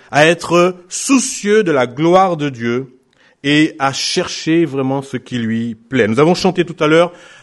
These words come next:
euh, ce cantique où, euh, dans le psaume soixante-treize, là où il est dit, euh, « Même si ma chair se consume », hein, et, euh, dans, dans, quand nous l'avons chanté, il a dit que la parole de Dieu en nous, nous,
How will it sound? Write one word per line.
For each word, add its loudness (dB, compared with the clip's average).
euh, -2
ce -10
cantique -8
où, 0
euh, 0
dans -4
le -6
psaume -6
soixante-treize, -4
là -2
où -4
il -6
est -6
dit, -8
euh, « -2
Même -2
si -10
ma -4
chair -2
se -10
consume », -2
hein, -8
et, -4
euh, 0
dans, -2
dans, -4
quand -12
nous -2
l'avons 0
chanté, -4
il 0
a 0
dit -10
que -4
la 0
parole 4
de -6
Dieu 2
en 0
nous, 0
nous, -4